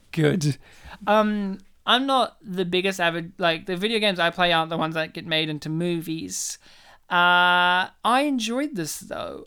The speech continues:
I thought the intrigue was interesting. I like that we didn't get a lot of the answers. I felt like, you, you know, even though this didn't get made into a sequel, I felt like the vagueness of it really added to the atmosphere of the world that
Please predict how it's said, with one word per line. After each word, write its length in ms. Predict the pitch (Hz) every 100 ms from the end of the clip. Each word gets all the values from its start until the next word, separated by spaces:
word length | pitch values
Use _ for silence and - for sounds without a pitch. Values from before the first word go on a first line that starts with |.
| -
I 140 | 196
thought 340 | 220 240 240 220
the 140 | 196 -
intrigue 600 | 190 226 220 247 254 247
was 140 | 233
interesting. 400 | 240 247 247 254
I 60 | 247
like 200 | 269 277
that 160 | 269
we 120 | 247 226
didn't 220 | 240 233
get 120 | 240
a 60 | 233
lot 200 | 240 247
of 120 | 226
the 160 | 208
answers. 560 | 196 214 240 - 175 160
I 80 | 165
felt 360 | - 208 208
like, 280 | 214 190 175
you, 140 | 247 294
you 180 | 330 269
know, 220 | 269 269 - - -
even 240 | 262 294 294
though 140 | 277
this 160 | 262 262
didn't 200 | 262 247
get 100 | 233
made 240 | 214 220
into 240 | 233 226 214
a 80 |
sequel, 800 | 190 - 190 196 214 208 214 208 -
I 140 | 190
felt 240 | 190 208
like 220 | 208 190 196
the 180 | 190
vagueness 1000 | 170 180 185 208 190 190 202 208 214 -
of 240 | - 202 220
it 160 | 226
really 400 | 196 175 185 185
added 260 | 170 185 196
to 140 | 190
the 160 | 165 160
atmosphere 640 | - - 202 190 - 175 165
of 320 | 156 156 156
the 200 | 156 151
world 680 | 131 147 156 165 190 196 190
that 280 | 165 156